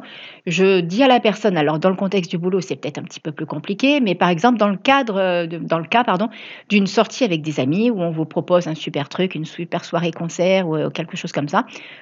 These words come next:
ou, euh, une, une organisation de voyage. Tiens, pourquoi pas une organisation de voyage, d'accord ? Vous êtes pas sûr d'être prête à franchir le cap de partir en voyage avec plusieurs personnes à l'autre bout du monde, d'accord ? Vous pouvez tout simplement dire, « Bah, écoute, l'idée m'intéresse,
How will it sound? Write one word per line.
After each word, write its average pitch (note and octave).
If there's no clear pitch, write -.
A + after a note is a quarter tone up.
ou, A#3
euh, E3+
une, D#3+
une D#3
organisation E3+
de D#3+
voyage. G#3+
Tiens, B3
pourquoi C4
pas D#3
une F#3
organisation A3+
de A#3+
voyage, D#3
d'accord ? F3+
Vous C#4
êtes G#3+
pas G3
sûr G#3
d'être E3+
prête F3+
à D3+
franchir F3
le E3
cap F3+
de E3
partir E3
en E3
voyage E3
avec D3
plusieurs E3
personnes E3
à D3
l'autre C#3+
bout D3+
du C#3+
monde, A3
d'accord ? G#3
Vous G3+
pouvez C4+
tout E4
simplement A3
dire, « G3
Bah, F#3+
écoute, G3+
l'idée C#4+
m'intéresse, A3